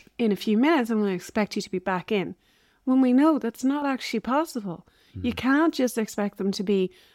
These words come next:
Speaker 1: on the screen, off the screen. You know, it's really, really, like, I'm not gonna judge you. If I come into a restaurant and I see you on a screen, I'm not gonna judge you.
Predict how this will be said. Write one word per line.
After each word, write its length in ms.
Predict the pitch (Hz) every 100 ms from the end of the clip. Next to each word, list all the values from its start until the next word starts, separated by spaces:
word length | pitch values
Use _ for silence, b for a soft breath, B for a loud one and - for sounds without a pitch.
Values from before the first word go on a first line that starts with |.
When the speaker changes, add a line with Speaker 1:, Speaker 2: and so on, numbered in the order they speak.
| b
Speaker 1:
on 180 | 240 233
the 80 | 214
screen, 280 | - 208 196
off 200 | 175 -
the 80 | 185
screen. 400 | - 147 - 156 _ b b b b
You 120 | 240
know, 160 | 233 240
it's 160 | 294 285
really, 420 | 311 370 415 392
really, 380 | 311 294 294 269 B B B -
like, 160 | 294
I'm 220 | - 294 294
not 260 | 349 359
gonna 240 | 349 320 277
judge 300 | 269 247 220
you. 200 | 196 233
If 120 | 233
I 100 | 247
come 200 | 240 320 359
into 200 | 330 330
a 60 |
restaurant 440 | 302 277 - 269 247
and 140 | 226
I 60 | 214
see 240 | - 269
you 80 | 254
on 120 | 226
a 60 | 208
screen, 400 | - 220 208 -
I'm 100 | 220
not 220 | 233 254 -
gonna 200 | 247 208
judge 280 | 190 180 -
you. 140 | 185